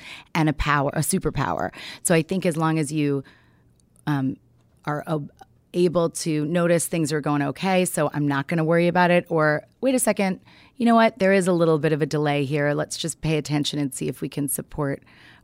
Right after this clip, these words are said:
our kids. I think you're in a great position. Um, and I think it's just when we judge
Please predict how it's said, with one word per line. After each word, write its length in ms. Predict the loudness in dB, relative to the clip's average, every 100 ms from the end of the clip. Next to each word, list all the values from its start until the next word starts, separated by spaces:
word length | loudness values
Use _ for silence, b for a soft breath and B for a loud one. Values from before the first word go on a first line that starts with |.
| -8
our 120 | -8
kids. 460 | -4 -2 0 0
I 60 | -2
think 260 | -4 -6 -2
you're 140 | 0
in 80 | 0
a 40 |
great 480 | -2 -2 -2 -4 _
position. 640 | -6 -4 -6 -6 -8 -10 -12 B B B -4
Um, 480 | 2 2 2 0 0
and 140 | 0
I 80 | 2
think 200 | 0 -4
it's 140 | -6 -4
just 220 | -6 -4
when 140 | -2
we 140 | 0 -2
judge 680 | -2 -2 -2 -4 -6 -6